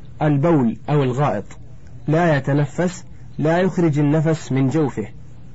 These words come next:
في الإناء، في الوعاء الذي يشرب فيه.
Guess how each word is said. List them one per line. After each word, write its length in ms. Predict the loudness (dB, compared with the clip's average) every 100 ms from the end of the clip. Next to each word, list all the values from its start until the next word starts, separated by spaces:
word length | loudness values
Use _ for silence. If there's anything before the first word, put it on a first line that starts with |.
| -16 -2
في 100 | 0
الإناء، 540 | 2 2 2 2 -2 -12 -14 -2
في 60 |
الوعاء 500 | 2 2 4 2 2
الذي 500 | 0 2 2 2 2
يشرب 420 | 2 2 0 0 -2
فيه. 260 | -2 -4